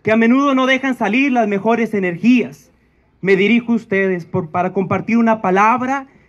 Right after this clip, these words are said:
de cercanía, de consuelo y de ánimo, hermanos, ante los obstáculos con los que cada una día, cada día nos enfrentamos.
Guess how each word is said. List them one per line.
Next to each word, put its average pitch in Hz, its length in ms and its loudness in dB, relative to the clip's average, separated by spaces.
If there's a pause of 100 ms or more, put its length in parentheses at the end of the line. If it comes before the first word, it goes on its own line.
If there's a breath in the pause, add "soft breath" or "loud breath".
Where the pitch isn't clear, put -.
(160 soft breath)
de 180 200 0
cercanía, 196 920 0 (1500)
de 214 160 4
consuelo 220 760 4 (840)
y 190 80 -2
de 214 140 4
ánimo, 240 400 4
hermanos, 139 680 -6 (400 soft breath)
ante 208 280 2
los 208 180 0
obstáculos 254 760 0
con 214 180 0
los 208 120 -2
que 208 120 -8
cada 240 300 0
una 262 480 0
día, 262 420 -2 (240 soft breath)
cada 233 220 0
día 247 240 0
nos 226 180 -2
enfrentamos. 196 960 -4